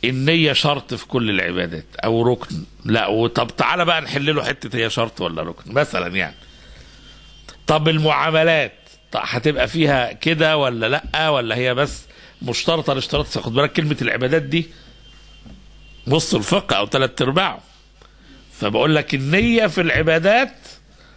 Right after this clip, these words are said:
مطلوبة وإلا العبادة تبطل. طب ومطلوبة أسميها إيه؟ إحنا خلاص، أنا في الأصول قسمت وقلت في حاجات، في شروط وفي أركان، دي شرط ولا ركن وأثرها، هل الخلاف لفظي ولا ممكن يأثر معايا في حاجة؟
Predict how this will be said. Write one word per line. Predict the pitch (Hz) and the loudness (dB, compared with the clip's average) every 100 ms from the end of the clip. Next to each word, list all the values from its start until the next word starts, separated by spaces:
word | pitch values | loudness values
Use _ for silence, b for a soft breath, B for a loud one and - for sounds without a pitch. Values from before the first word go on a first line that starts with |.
| b - | b -2
مطلوبة | 139 139 160 196 202 208 | -2 0 2 4 4 4
وإلا | 175 180 175 | 4 4 4
العبادة | 160 131 156 160 151 | 2 2 2 2 0
تبطل. | 139 131 - - 90 | 0 -2 -4 -14 -8
طب | - 123 | -4 -4
ومطلوبة | 123 143 143 131 - - - 143 156 - 190 240 214 180 170 | 0 2 2 -2 -8 -20 -4 0 0 0 2 4 4 2 2
أسميها | 165 165 156 202 175 | 0 0 0 2 2
إيه؟ | 156 170 143 | 2 0 0
إحنا | 147 147 147 135 | -2 -2 0 0
خلاص، | 135 165 170 | 0 0 2
أنا | 123 131 | 0 -2
في | 120 | -4
الأصول | 117 110 156 160 | -8 -6 -2 -2
قسمت | 123 - 156 151 139 | -4 -2 0 0 -2
وقلت | 131 143 135 | -2 -2 -4
في | 135 131 | -6 -4
حاجات، | 113 120 131 - - - B B B | -2 0 -2 -4 -14 -16 B B B
في | - 127 | 0 0
شروط | - 120 135 127 | 2 2 2 0
وفي | 107 131 110 | 0 2 2
أركان، | 117 - 131 123 | 0 0 -2 -2
دي | 120 127 | -2 0
شرط | 135 139 - | 0 0 0
ولا | 127 120 113 | 0 2 2
ركن | 131 135 135 | 0 -2 -2
وأثرها، | 131 131 120 120 - 151 135 127 - B B | 0 2 2 0 2 2 2 0 -2 B B
هل | 127 151 | 0 0
الخلاف | 139 143 151 - | 0 0 0 0
لفظي | 147 151 131 147 | -2 -2 0 0
ولا | 143 139 | 2 0
ممكن | 147 - 135 | -2 -4 -2
يأثر | 139 - 147 - 139 | -2 0 -2 -2 -2
معايا | 117 117 147 | 0 -2 -2
في | - | -4
حاجة؟ | 123 151 156 | -4 -2 -2